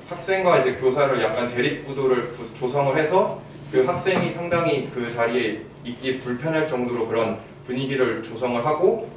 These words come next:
그거에 대해서 선생님이 어떠한 제재 조치를 하지 않고 이걸 약간 뭔가 즐기는 그런 모습들도 저는 경험을 하게 되었고요.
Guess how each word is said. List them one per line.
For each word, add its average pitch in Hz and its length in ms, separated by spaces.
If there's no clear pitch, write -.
그거에 165 300
대해서 156 200
선생님이 185 500
어떠한 107 580
제재 131 280
조치를 131 480
하지 156 220
않고 131 400
이걸 123 320
약간 123 320
뭔가 110 240
즐기는 135 640
그런 127 300
모습들도 113 560
저는 107 320
경험을 113 380
하게 135 180
되었고요. 104 640